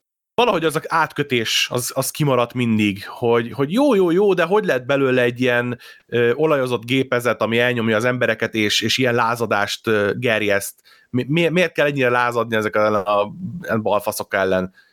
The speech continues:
És most, most Andor megmutatta, hogy, hogy, ö,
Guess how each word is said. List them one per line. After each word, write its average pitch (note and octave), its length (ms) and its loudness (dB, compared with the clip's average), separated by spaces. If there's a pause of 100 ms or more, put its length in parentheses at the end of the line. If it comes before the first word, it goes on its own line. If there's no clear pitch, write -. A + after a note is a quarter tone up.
(220)
És A#2+ 180 -2
most, - 280 -2
most B3+ 120 0 (100)
Andor G#3+ 380 0
megmutatta, A2 640 -2
hogy, G#2 420 -2
hogy, G#2+ 340 0
ö, A2 100 2